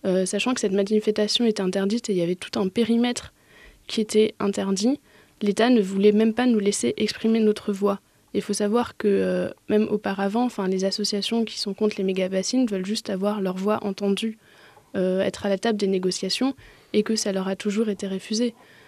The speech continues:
Donc en fait, l'État nous force à être dans l'illégalité juste pour dire, enfin, juste pour qu'on puisse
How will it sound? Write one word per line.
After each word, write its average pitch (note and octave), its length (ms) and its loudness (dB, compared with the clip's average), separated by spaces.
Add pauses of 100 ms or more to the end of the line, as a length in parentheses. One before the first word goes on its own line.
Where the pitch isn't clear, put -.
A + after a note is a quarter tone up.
(320)
Donc G3+ 100 4
en G3+ 140 2
fait, B3+ 320 -2 (520)
l'État A3 380 2
nous A#3 120 4
force - 540 0
à G3+ 80 -2
être G#3 100 2
dans G#3 140 2
l'illégalité G#3+ 720 2
juste A3 300 -2
pour A3 340 -2 (220)
dire, G#3+ 380 -4
enfin, F#3+ 420 -4
juste A3+ 160 -2
pour - 140 -12
qu'on G#3+ 120 0
puisse - 340 -4